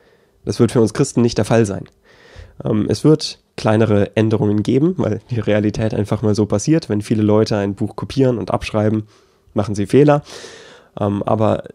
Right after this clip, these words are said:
das Resultat ist trotzdem, wir können ganz genau sagen, was drin steht, selbst wenn wir nicht jeden einzelnen Buchstaben festlegen können. Wo fangen wir bei dieser ganzen Diskussion überhaupt an? Naja, wir fangen bei den Originalen an. Es wurden tatsächlich mal Originale geschrieben.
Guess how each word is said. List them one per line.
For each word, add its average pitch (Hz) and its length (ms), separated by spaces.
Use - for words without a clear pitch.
das 110 200
Resultat 120 440
ist - 120
trotzdem, 120 280
wir 104 100
können 104 380
ganz 117 260
genau 110 380
sagen, 101 420
was 107 220
drin 117 200
steht, 107 400
selbst 107 300
wenn 104 120
wir 104 80
nicht 104 300
jeden 104 240
einzelnen 104 380
Buchstaben 98 420
festlegen - 440
können. - 200
Wo 127 100
fangen 143 200
wir 131 80
bei 113 140
dieser 110 240
ganzen 113 300
Diskussion 104 640
überhaupt 104 400
an? 113 160
Naja, 143 380
wir - 120
fangen 120 180
bei 110 80
den 107 160
Originalen 104 500
an. - 200
Es 110 120
wurden 131 220
tatsächlich 160 520
mal 120 220
Originale 104 640
geschrieben. 143 540